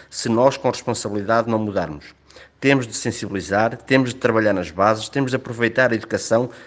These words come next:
para nos, para nos ajudar a melhorar o desporto. E temos de penalizar quem teima em não nos ajudar a mudar estes comportamentos.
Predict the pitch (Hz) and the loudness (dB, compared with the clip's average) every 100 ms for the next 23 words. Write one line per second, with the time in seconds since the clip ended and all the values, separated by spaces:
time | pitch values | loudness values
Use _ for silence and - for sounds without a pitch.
0 | - - 120 120 120 110 110 - 127 123 | -18 -2 2 4 4 0 -2 -8 -4 -2
1 | 110 113 98 113 110 107 104 107 104 98 | -2 -4 0 0 2 2 4 4 2 -4
2 | - 85 - - - - - 117 131 143 | -8 -8 -8 -20 -20 -20 -10 -6 4 4
3 | 123 117 - 131 127 117 95 85 - 117 | 4 -4 0 2 2 2 -2 -4 -2 0
4 | 107 113 117 120 123 - - 110 113 120 | 2 2 2 2 -4 -10 -2 2 4 2
5 | 104 107 92 104 107 107 98 101 98 - | 0 -4 2 2 4 0 0 0 0 -4
6 | 120 - 113 107 85 - | -8 -6 -4 -2 -4 -8